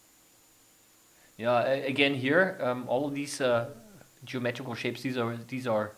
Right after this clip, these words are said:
how do you say, these are the bubbles of, of, of, of the tape. Yeah. Um, yeah, so that's pineapple. I don't know exactly what they mean with pineapple here.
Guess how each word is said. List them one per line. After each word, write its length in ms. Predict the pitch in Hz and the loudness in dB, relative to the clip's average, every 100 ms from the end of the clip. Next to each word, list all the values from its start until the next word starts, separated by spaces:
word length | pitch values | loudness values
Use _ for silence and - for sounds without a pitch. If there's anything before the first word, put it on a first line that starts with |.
| - _ _ - | -18 _ _ -6
how 60 | 107 | -4
do 80 | |
you 100 | 117 | -2
say, 280 | 110 104 101 | -6 -6 -6
these 180 | 107 117 | -6 -8
are 40 | 113 | -6
the 140 | 107 | -8
bubbles 500 | 92 104 110 165 - | -2 0 0 -2 -2
of, 160 | - 107 | -2 -2
of, 200 | 104 - | -4 -4
of, 220 | - - | -6 -4
of 160 | 92 | -6
the 100 | - | -6
tape. 460 | - - 123 170 - - - - - - _ _ _ - | -14 -6 -4 -4 -8 -20 -20 -20 -20 -20 _ _ _ -12
Yeah. 120 | 120 151 - _ _ _ _ _ _ _ _ _ _ _ - | -10 -10 -18 _ _ _ _ _ _ _ _ _ _ _ -18
Um, 300 | 95 101 104 - 76 - | -14 -14 -14 -18 -20 -18
yeah, 440 | 92 87 92 127 | -14 -12 -10 -10
so 120 | 123 | -8
that's 220 | 117 123 | -4 -6
pineapple. 460 | - - 123 101 95 | -4 0 2 2 0
I 100 | 107 | 0
don't 340 | 156 160 - | 0 -2 -4
know 240 | 131 117 127 | -4 -2 -2
exactly 640 | 123 101 101 98 - 151 | -4 -4 -2 -2 -2 -6
what 260 | 127 127 127 | -4 -6 -6
they 60 | |
mean 260 | 131 131 147 | -6 -4 -6
with 200 | 139 - | -8 -12
pineapple 480 | - 113 120 117 135 | -10 -6 -4 -4 -8
here. 320 | 120 123 160 | -10 -8 -8